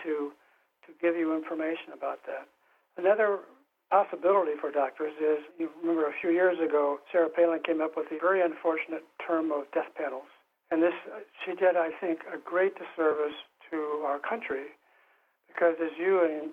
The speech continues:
I'm sure your listeners know, the program she was describing was, a, I thought, a brilliant program in that it would pay doctors to sit down and spend time with their patients and their families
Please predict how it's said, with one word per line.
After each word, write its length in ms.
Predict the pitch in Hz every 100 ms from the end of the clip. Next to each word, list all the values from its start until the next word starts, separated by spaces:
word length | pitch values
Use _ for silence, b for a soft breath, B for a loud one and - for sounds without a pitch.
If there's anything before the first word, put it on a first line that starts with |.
| -
I'm 100 | 156 -
sure 140 | 170
your 160 | 156 151
listeners 380 | 185 - 151 151
know, 380 | 147 143 143 - b b b 170
the 200 | 160 151
program 540 | - 202 220 196 170 156 180
she 80 |
was 160 | 160 156 -
describing 720 | 151 - 165 175 175 139 139 156 _ _
was, 140 | 170 165 160
a, 80 | - -
I 120 | 170
thought, 200 | 185 170
a 60 | 147
brilliant 440 | 139 214 240 170
program 540 | - 151 143 143 151 170
in 260 | 165 160
that 160 | 160 151
it 140 | 160
would 160 | 147 143
pay 220 | - 175 170
doctors 640 | 156 180 180 147 147 151 _ b b b _
to 100 | - -
sit 160 | 233
down 480 | 170 151 147 - 160 - _ _ _ _ - -
and 140 | 151 -
spend 280 | 190 196 202
time 520 | 180 165 160 165 170 - _
with 140 | 147 156 - _ -
their 120 | 160
patients 520 | 160 170 151 160 156 - 151
and 300 | 165 226 220
their 200 | 185 170
families 520 | 175 143 139 135